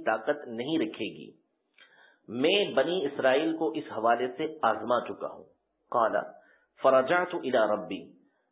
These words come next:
میں لوٹ کر اپنے رب کے پاس آیا اور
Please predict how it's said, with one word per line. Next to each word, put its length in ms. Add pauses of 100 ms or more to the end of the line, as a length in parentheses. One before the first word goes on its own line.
میں 340
لوٹ 320
کر 100 (100)
اپنے 260
رب 240
کے 120
پاس 160 (180)
آیا 160 (1300)
اور 240